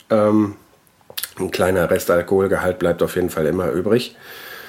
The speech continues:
Ähm, naja, ist aber nicht mehr das, was halt vorher drin war. Ich weiß nicht, was sonst noch. Am Wein ist ja nicht so gut gekennzeichnet an Zucker und was weiß ich da noch drin sein könnte.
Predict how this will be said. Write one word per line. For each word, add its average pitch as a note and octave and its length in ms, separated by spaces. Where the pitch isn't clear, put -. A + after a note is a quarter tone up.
Ähm, F2+ 840
naja, G2 300
ist G2 140
aber F#2+ 160
nicht G2 200
mehr F#2+ 100
das, F2+ 200
was E2 140
halt D2+ 140
vorher G2+ 380
drin C3 360
war. B2 300
Ich - 160
weiß E2+ 180
nicht, F2+ 180
was E2+ 160
sonst G#2 300
noch. A#2 180
Am F#2 460
Wein G#2 220
ist G#2+ 120
ja G#2 80
nicht F#2+ 200
so F#2 100
gut A2+ 200
gekennzeichnet A2+ 680
an A2 160
Zucker B2+ 400
und A2 180
was A#2 180
weiß A2 160
ich - 160
da A2+ 180
noch A2 240
drin A#2+ 340
sein A2 340
könnte. A2+ 400